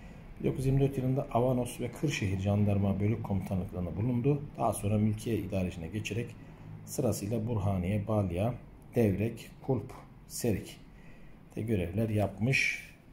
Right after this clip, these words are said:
Devam ediyor anlaşılan veya uzun bir hikayesi var. Ee, ve şöyle bakalım. Diyarbakır, İzmir'de bulunmuş. Hayatının bundan sonra kısmı İstanbul'da geçirdi.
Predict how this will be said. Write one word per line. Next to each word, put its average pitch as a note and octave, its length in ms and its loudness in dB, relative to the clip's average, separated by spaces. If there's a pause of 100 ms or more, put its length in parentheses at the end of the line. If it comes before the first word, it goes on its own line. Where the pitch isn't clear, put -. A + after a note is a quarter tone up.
(220)
Devam A2+ 300 6
ediyor G2 440 2
anlaşılan G2+ 640 4 (520)
veya F#2+ 260 2
uzun G2 500 0
bir F2+ 160 -6
hikayesi E2+ 600 -4
var. A#2 200 2 (1040)
Ee, F#2+ 460 4
ve C3 220 6 (720)
şöyle F#2 480 -2
bakalım. A2 600 0 (1700)
Diyarbakır, A2 440 4
İzmir'de G2 380 2
bulunmuş. F#2 720 0
Hayatının G#2 580 2
bundan F#2+ 220 2
sonra F#2 240 -4
kısmı G2 220 -12
İstanbul'da G#2 560 2
geçirdi. G2+ 720 -2